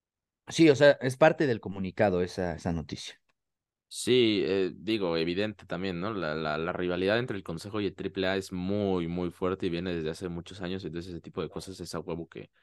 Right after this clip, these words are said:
Speaker 2: que no van a pasar, pero aún así creo que A E W Consejo está muy bien y nos pueden dar un buen de cosas.
Speaker 1: Ujú.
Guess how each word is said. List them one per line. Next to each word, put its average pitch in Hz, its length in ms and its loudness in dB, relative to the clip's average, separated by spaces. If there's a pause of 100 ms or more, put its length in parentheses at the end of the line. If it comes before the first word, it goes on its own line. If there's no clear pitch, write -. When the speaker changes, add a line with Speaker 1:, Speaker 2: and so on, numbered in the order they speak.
(500)
Speaker 2:
que 82 100 -8
no 92 120 0
van 101 140 2
a 92 80 -2
pasar, - 460 0
pero 170 240 2
aún 160 140 0
así - 180 -4
creo 117 160 -2
que 113 100 -2
A 101 220 -2
E 104 240 -2
W 101 320 -2
Consejo 90 420 -8
está 85 240 -6
muy 90 220 -4
bien 120 180 -2
y 113 60 -4
nos 80 160 -6
pueden 92 240 -4
dar 92 160 -2
un 92 320 -6
buen 92 180 -2
de 147 140 6
cosas. 160 440 4
Speaker 1:
Ujú. 180 80 -6